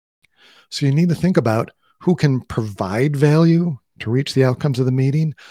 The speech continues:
and who is receiving value. Don't consider anyone else. Meetings aren't honoraries. They're not rewards. They shouldn't be punishments <laughs> either, for what it's worth. They should serve a purpose.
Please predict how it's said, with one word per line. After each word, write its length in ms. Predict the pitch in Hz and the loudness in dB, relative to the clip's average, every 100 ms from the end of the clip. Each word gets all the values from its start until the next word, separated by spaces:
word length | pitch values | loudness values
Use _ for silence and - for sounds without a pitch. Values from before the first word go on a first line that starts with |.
| - - | -20 -6
and 100 | 131 | -2
who 180 | 117 190 | 2 2
is 140 | 180 | 2
receiving 840 | 139 123 - - 156 175 147 113 98 | 0 -4 -6 -4 0 0 0 -4 -8
value. 460 | 98 104 156 - 113 _ _ _ _ _ _ _ _ - - _ _ | -12 -12 -14 -14 -16 _ _ _ _ _ _ _ _ -20 -20 _ _
Don't 160 | 143 170 | 0 2
consider 580 | 156 147 151 139 131 - _ | 0 0 0 0 -2 -8 _
anyone 440 | 123 135 143 131 110 | -2 2 2 0 -4
else. 440 | - - - - _ _ _ _ _ _ _ _ - | -10 -12 -12 -14 _ _ _ _ _ _ _ _ -6
Meetings 320 | 120 120 107 | -2 -2 -2
aren't 260 | 98 98 | -6 -2
honoraries. 720 | 127 139 139 143 139 139 143 - - - _ | 0 2 2 2 2 0 -2 -6 -18 -20 _
They're 100 | - | -4
not 220 | 113 110 | -2 -2
rewards. 680 | 107 107 160 165 156 143 - _ _ | -2 2 4 4 2 -2 -6 _ _
They 120 | - 101 | -12 -10
shouldn't 240 | 113 104 | -10 -8
be 80 | - | -8
punishments 600 | - 143 135 131 107 - | 0 2 2 2 0 2
<laughs> 0 | |
either, 280 | 147 135 139 | 2 2 2
for 160 | 143 | -2
what 140 | 120 117 | -2 -4
it's 200 | 107 156 | -4 0
worth. 560 | 165 160 - - - | 0 0 -8 -20 -8
They 120 | - 135 | -2 -2
should 200 | 151 123 | -2 -4
serve 280 | 120 113 | -2 -2
a 40 | 120 | -4
purpose. 640 | - 180 - 170 - - | -2 -2 -2 -8 -10 -12